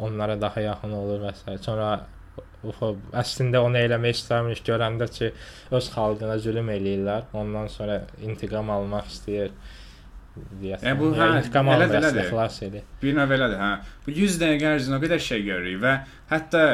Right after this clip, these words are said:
Speaker 2: bilsən, bax, mən birincidən fikirləşirdim ki, kino başlayanda bu pronları elə göstərirlər ki, sanki pronlar tupoydular.
Speaker 1: Eynən.
Speaker 2: Və amma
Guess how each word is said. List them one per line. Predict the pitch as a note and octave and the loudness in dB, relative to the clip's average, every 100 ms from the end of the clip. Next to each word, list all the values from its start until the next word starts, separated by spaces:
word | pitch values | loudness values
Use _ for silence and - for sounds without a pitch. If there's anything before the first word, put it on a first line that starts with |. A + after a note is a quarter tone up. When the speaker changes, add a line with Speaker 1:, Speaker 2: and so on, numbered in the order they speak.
| - | 2
Speaker 2:
bilsən, | C3 C#3+ F#3+ F3 G#2 - - | -4 -2 2 2 0 -10 -2
bax, | F3 F3+ | -2 2
mən | F#3+ A3+ | 2 2
birincidən | F#3 E3 D3+ D#3 | 4 2 4 2
fikirləşirdim | D3+ - C3+ G#2+ - G2+ B2+ D#3 | 0 0 0 0 0 -4 -2 -4
ki, | - G2 E2 - | -2 -2 -4 -6
kino | - G#2+ | -4 -2
başlayanda | G2 F#2+ - F#2+ E2+ F2 E2+ D#2+ - - - | 0 -2 -4 -6 -6 -6 -6 -8 -14 -16 -16
bu | - B2 B2+ A2 - G#2+ G#2+ - | -6 -2 0 -2 -6 -14 -14 -2
pronları | C3 D3 D#3 C3 A#2+ A2 | 4 6 6 4 4 4
elə | G#2+ | 0
göstərirlər | D3+ - A2 F#2+ F2 F2 | 0 0 0 0 0 -2
ki, | G2+ | -4
sanki | - B2+ A#2+ | -4 -2 -4
pronlar | - A#2+ A2+ A2+ | -4 -2 0 0
tupoydular. | B2 - A2 G2+ F2 E2+ - - - - | -2 -8 -2 -2 -2 -10 -14 -18 -18 -10
Speaker 1:
Eynən. | A2 G#2+ A2 | -6 -4 0
Speaker 2:
Və | F#3+ | 0
amma | G3 F#3 A#3+ | 2 4 4